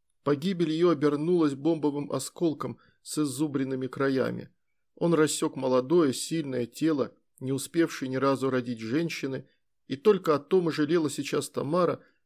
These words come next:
что не оставит после себя никакого следа на земле. Когда после налёта немцев похоронили врача Свиридова,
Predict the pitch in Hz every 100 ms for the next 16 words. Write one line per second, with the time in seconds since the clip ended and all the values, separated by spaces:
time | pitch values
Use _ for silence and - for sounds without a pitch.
0 | _ - - 151 151 - 185 151 - 147
1 | - 131 - 135 131 127 131 135 170 127
2 | - 131 135 131 123 120 135 120 110 95
3 | _ _ _ _ _ _ _ _ _ _
4 | _ _ _ - 139 151 190 170 - 156
5 | 147 175 170 143 156 180 175 139 135 -
6 | 139 143 170 147 131 131 - 147 - 123
7 | 151 185 131 127